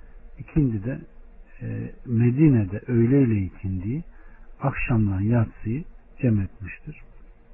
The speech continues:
İbn Abbas'a aleyhissalatü vesselam bunu neden böyle yaptı diye sorulduğunda ümmetine bir kolaylık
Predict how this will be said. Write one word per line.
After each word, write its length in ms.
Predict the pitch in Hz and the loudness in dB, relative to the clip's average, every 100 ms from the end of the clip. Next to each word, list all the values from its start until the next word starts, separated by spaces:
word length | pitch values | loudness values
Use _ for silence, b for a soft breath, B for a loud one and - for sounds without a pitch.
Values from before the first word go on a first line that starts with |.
| - - - - - - - | -20 -20 -20 -20 -18 -18 -14
İbn 200 | 135 117 | -8 2
Abbas'a 560 | 139 131 123 - 143 151 - b b b b b b | 2 6 6 6 2 -4 -8 b b b b b b
aleyhissalatü 640 | - 135 - 143 147 143 135 | 0 0 2 2 2 2 0
vesselam 440 | 123 - 139 139 | -2 0 2 2
bunu 180 | 131 131 | 4 2
neden 320 | 131 147 185 | 4 6 6
böyle 260 | 143 120 110 | 8 6 4
yaptı 380 | 104 101 - 98 | 0 -2 -8 -4
diye 200 | 104 101 - | -4 -4 -2
sorulduğunda 680 | 110 104 95 101 101 151 180 - b b b b b b - - - - - - - - - - - - - - - | -2 -2 -2 -4 -4 -8 -10 -18 b b b b b b -20 -20 -20 -20 -20 -20 -20 -20 -20 -20 -20 -20 -20 -8 2
ümmetine 580 | 135 127 110 117 143 | 4 4 4 2 2
bir 100 | 123 | 0
kolaylık 720 | 113 - 110 110 107 151 - | -2 0 2 2 0 -2 -8